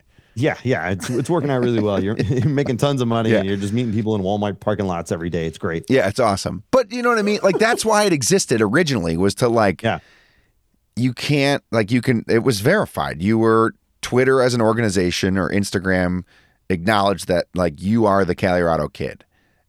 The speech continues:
Speaker 2: And now if you can just pay to say that, who's to say someone's not just gonna make
Speaker 1: Now,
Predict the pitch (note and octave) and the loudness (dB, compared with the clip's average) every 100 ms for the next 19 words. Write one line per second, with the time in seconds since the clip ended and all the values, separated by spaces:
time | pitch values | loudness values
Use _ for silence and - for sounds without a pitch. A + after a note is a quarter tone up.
0 | - G2 B2 C3+ C3 C#3 A#2+ - - A#2 | -6 -2 0 -2 -2 -2 -4 -4 -4 -2
1 | B2 G2+ - B2 G2+ E2+ F2 - _ _ | -2 -2 -2 -2 0 0 -2 -4 _ _
2 | _ _ _ - - _ _ _ - A#2+ | _ _ _ -20 -20 _ _ _ -8 -4
3 | A#2+ A2+ - G#2+ G#2 A2 G2+ G2 G#2 - | -2 -2 0 0 0 0 0 0 -2 -2
4 | F2+ G2+ F#2 F2 F#2 F2+ - - _ _ | -6 -4 -2 0 -2 -2 -12 -20 _ _
5 | _ _ _ _ _ _ - C3 B2+ B2+ | _ _ _ _ _ _ -4 -2 0 -2